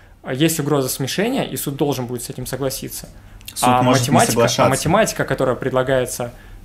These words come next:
Speaker 1: пленумом, никак ему в этом не помогает.
Speaker 2: Даже тот же пленум говорит, что суд может не соглашаться с, э, мнением конкретных потребителей, с опросом, но он обязан его оценить.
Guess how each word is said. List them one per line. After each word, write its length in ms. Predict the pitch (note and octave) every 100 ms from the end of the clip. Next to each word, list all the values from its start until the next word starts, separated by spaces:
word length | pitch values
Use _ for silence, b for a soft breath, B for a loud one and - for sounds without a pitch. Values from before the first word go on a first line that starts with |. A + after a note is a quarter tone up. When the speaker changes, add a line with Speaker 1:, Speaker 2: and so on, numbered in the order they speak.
| -
Speaker 1:
пленумом, 580 | C#3+ F#3 A#3 F#3 A#2+ -
никак 260 | C3 D3+ E3+
ему 140 | D#3+
в 60 | D#3+
этом 180 | D3+
не 80 | D3+
помогает. 560 | D3+ D3+ E3+ B2+ G2+ -
Speaker 2:
Даже 400 | - - G#2+ A#2
тот 180 | A#2+ A#2+
же 100 | A#2
пленум 360 | B2 C3+ A2+ G2+
говорит, 300 | G#2 F#2+ F#2+
что 160 | -
суд 260 | G#2+ A#2 A2+
может 300 | G#2 G#2 G2
не 120 | A2
соглашаться 680 | G#2 G2 G2+ F#2+ A2 F#2+ -
с, 280 | F2 - -
э, 420 | F#2 F2 F2 F2 F2
мнением 720 | F#2 G2 F#2 F2+ E2+ E2 E2 - - - - -
конкретных 520 | F#2 F#2+ G2 F#2+ -
потребителей, 600 | G2 B2+ A#2+ A#3+ D#3+ A2
с 80 | -
опросом, 460 | G#2 A#2 G2+ F#2
но 80 | F#2+
он 80 | E3
обязан 340 | C#3 B2+ C#3 A#2
его 180 | A2+
оценить. 580 | B2 A#2+ A#2+ B2 B2 -